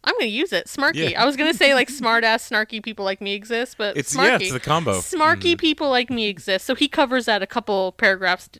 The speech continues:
Speaker 1: down the way.
Speaker 2: Okay.
Speaker 1: So he says that it's much harder to clean sewage from the mind than to clean sewage from the body.
Speaker 2: Oh, it's so deep.
Speaker 1: Yes.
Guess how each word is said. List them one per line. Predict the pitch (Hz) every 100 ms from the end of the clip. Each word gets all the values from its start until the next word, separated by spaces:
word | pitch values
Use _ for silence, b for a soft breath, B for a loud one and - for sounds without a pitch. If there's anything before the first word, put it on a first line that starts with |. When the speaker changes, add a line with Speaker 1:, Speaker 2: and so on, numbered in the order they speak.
| _
Speaker 1:
down | 196 180
the | 180
way. | 175 196 277 _
Speaker 2:
Okay. | 101 - - 87 95 - _ _ - -
Speaker 1:
So | - 247
he | 254
says | - 240 226
that | 220
it's | 220
much | 220 208 -
harder | - 247 269 247
to | 220 220
clean | - 214 202
sewage | - 220 202 -
from | 220 196
the |
mind | 185 196 233 254 247 214 185 180 - b b b b b b
than | 190 180
to | 196
clean | - 190 180
sewage | - - 190 170 -
from | 170
the | 156
body. | 180 190 180 180 - - - _ -
Speaker 2:
Oh, | 101 95
it's | 90 -
so | - 95 90
deep. | 85 87 85 - - _ _
Speaker 1:
Yes. | - - - - -